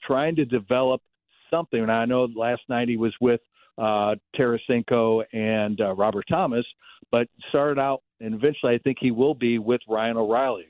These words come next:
who we all know and respect, the Blues captain and one of the great centermen, uh, in the National Hockey League. But you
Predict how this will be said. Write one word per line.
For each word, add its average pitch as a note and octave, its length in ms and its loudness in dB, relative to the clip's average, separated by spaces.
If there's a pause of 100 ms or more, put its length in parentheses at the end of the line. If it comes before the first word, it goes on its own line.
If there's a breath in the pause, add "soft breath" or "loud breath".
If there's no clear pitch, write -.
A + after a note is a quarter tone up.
who F#2 280 -16
we A#2 120 -2
all A2 200 2
know A#2 260 2
and G#2 160 -4
respect, B2 420 -2
the G#2 80 0
Blues G#2 300 -2
captain A#2+ 380 0
and G#2 160 0 (300 loud breath)
one A#2+ 140 2
of A2 80 2
the A2 60 0
great A#2 300 0 (280)
centermen, A#2 460 2 (320 soft breath)
uh, G#2 240 2
in C3+ 180 2
the B2 80 2
National A2+ 440 0
Hockey C3+ 320 -2
League. F2 180 -4
But A#2+ 180 -2
you C#3+ 120 -4